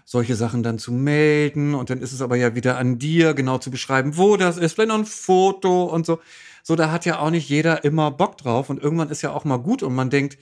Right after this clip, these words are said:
ja, also klar kann jetzt der Bürger hier irgendwie oder die Bürgerin alles melden, aber, ähm, es gibt ja so Basics, so mal so, ich kenn ganz viele Stellen, wo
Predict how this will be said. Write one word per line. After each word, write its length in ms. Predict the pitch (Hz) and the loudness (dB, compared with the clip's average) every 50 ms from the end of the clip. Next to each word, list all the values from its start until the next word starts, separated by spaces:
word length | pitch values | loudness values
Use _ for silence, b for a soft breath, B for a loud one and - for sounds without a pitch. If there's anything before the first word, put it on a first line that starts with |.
| b b b b b b b b b _ | b b b b b b b b b _
ja, 320 | - 131 139 143 143 147 - - | -6 -2 -2 -2 -2 -4 -6 -4
also 160 | 127 131 131 | -4 -4 -2
klar 240 | - - 160 147 139 | -2 0 0 0 0
kann 120 | - 131 | 0 -2
jetzt 180 | 131 127 127 - | -2 -2 -2 -2
der 100 | 135 123 | -2 -2
Bürger 240 | 123 135 139 139 139 | 0 0 0 0 0
hier 160 | 127 127 135 | 0 0 -2
irgendwie 240 | - 135 131 127 127 | -2 -2 -2 -4 -2
oder 140 | 131 127 120 | -2 -2 -2
die 80 | 127 120 | -4 -2
Bürgerin 440 | 127 139 131 135 127 127 143 147 | -2 -2 -2 0 0 0 -2 -2
alles 300 | 139 131 151 196 214 - | -2 -2 0 0 0 0
melden, 400 | 147 120 113 113 117 147 175 b b b b b b b b - | 0 0 0 2 0 0 -4 b b b b b b b b -8
aber, 480 | - 127 123 131 127 123 123 120 - - | -4 -2 0 2 2 2 0 -2 -4 -4
ähm, 540 | 131 127 127 123 120 120 120 120 117 117 - _ _ _ _ _ _ - | -2 -2 0 0 0 0 -2 -2 -4 -6 -10 _ _ _ _ _ _ -12
es 120 | 113 - | -10 -10
gibt 140 | - 135 - | -8 -6 -6
ja 80 | 135 | -6
so 120 | 104 110 104 | -4 -6 -6
Basics, 800 | - - 107 110 160 202 165 123 113 135 - - - - - _ _ _ _ _ _ _ _ | -6 -4 -4 -2 -2 -2 -2 -2 -2 -2 -4 -6 -12 -18 -20 _ _ _ _ _ _ _ _
so 400 | - 123 117 110 - - - _ _ | -4 -2 -2 -2 -4 -8 -14 _ _
mal 260 | - 117 123 131 135 | -6 -2 -2 -2 -2
so, 360 | 123 131 127 123 - - - _ _ _ _ _ | -2 -2 -4 -4 -6 -8 -14 _ _ _ _ _
ich 160 | - - - - | -18 -18 -10 -6
kenn 180 | - 147 151 | -4 -2 -2
ganz 180 | 131 156 214 214 | -2 -2 -4 -4
viele 200 | - 208 180 160 | -4 -4 -4 -4
Stellen, 460 | - - 170 208 233 190 135 123 117 | -4 -2 -2 0 0 0 -2 -2 -4
wo 260 | 117 127 127 127 127 | -2 -4 -4 -4 -6